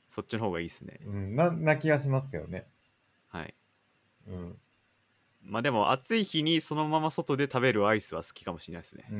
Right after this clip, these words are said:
Speaker 2: ん、ちょっと溶けてくるのが嫌ですけどね。
Speaker 1: はい。はいはい。
Speaker 2: うん。アイスはちなみに好きですか？
Speaker 1: アイス僕大好きですね。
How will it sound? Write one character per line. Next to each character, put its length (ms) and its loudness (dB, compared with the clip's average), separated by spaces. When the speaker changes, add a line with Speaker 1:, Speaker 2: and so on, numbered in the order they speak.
Speaker 2:
ん、 40 -6
ち 100 -6
ょ 60 0
っ 20 -14
と 140 -2
溶 40 -4
け 140 0
て 120 -2
く 100 -2
る 60 2
の 100 0
が 80 0
嫌 160 -2
で 100 -4
す 100 -14
け 100 -10
ど 80 -12
ね。 500 -6
Speaker 1:
は 160 -8
い。 180 -14
は 160 -12
い 80 -12
は 120 -16
い。 80 -18
Speaker 2:
う 40 -12
ん。 460 -12
ア 140 2
イ 80 2
ス 120 -6
は 100 0
ち 120 -10
な 80 -2
み 120 -4
に 40 -8
好 80 -18
き 120 -16
で 100 -10
す 100 -18
か？ 120 -20
Speaker 1:
ア 140 2
イ 40 0
ス 140 -6
僕 180 -8
大 240 0
好 80 -12
き 80 -10
で 80 -8
す 100 -14
ね。 280 -14